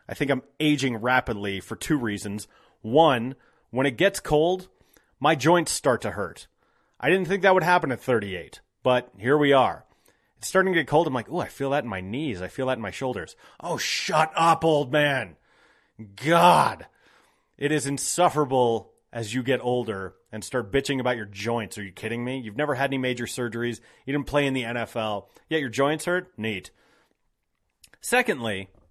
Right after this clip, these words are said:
I just don't like wearing more clothes. Like, literally, my ideal outfit, I think, is flip-flops, shorts, and a t-shirt. There's this scene on Friends where Phoebe asks a bunch of questions and you have to answer super fast.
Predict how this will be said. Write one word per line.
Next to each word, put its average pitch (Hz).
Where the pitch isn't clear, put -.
I 254
just 262
don't 214
like 180
wearing 175
more 170
clothes. 170
Like, 160
literally, 175
my 170
ideal 170
outfit, 165
I 135
think, 139
is 117
flip-flops, 175
shorts, 143
and 123
a 120
t-shirt. 107
There's 156
this 175
scene 190
on 135
Friends 117
where 110
Phoebe 123
asks 113
a 110
bunch 117
of 98
questions 110
and 95
you 107
have 101
to 110
answer 107
super 98
fast. 104